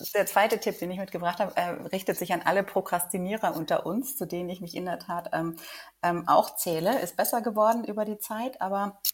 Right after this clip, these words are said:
ich erkenne immer noch Tendenzen. Ähm, sprich, wenn es so Aufgaben gibt, wo ich, wo ich so, so merke, oh, da habe ich gar keine Lust drauf, die schiebe ich immer so vor mir her, ähm, dass ich mich denen wirklich ganz bewusst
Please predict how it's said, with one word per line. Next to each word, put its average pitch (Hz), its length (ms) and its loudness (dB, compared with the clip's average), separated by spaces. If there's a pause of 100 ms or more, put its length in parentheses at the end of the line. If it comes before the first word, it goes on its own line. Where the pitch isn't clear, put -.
(120)
ich - 180 -8
erkenne 190 320 2
immer 190 160 4
noch 180 140 2
Tendenzen. 196 680 0 (520)
Ähm, 202 460 2
sprich, 220 400 0
wenn 190 120 2
es 196 120 2
so 208 60 4
Aufgaben 202 640 6
gibt, - 300 -4
wo 185 80 2
ich, 190 260 -4
wo 170 160 -4
ich 170 160 -2
so, 185 180 2
so 180 120 -2
merke, 175 440 4
oh, 175 60 2
da 175 80 -4
habe 175 140 -4
ich 170 120 -8
gar - 140 4
keine 185 380 -2
Lust - 300 -4
drauf, 147 260 0
die 165 140 -8
schiebe 214 320 -4
ich 196 120 -6
immer 185 200 -2
so 170 100 -2
vor 175 200 -6
mir 170 200 -6
her, 185 480 0 (500)
ähm, 180 400 0 (720)
dass 175 160 6
ich 180 100 2
mich 185 200 0
denen 185 280 2
wirklich 190 440 2
ganz 180 240 2
bewusst 180 600 -2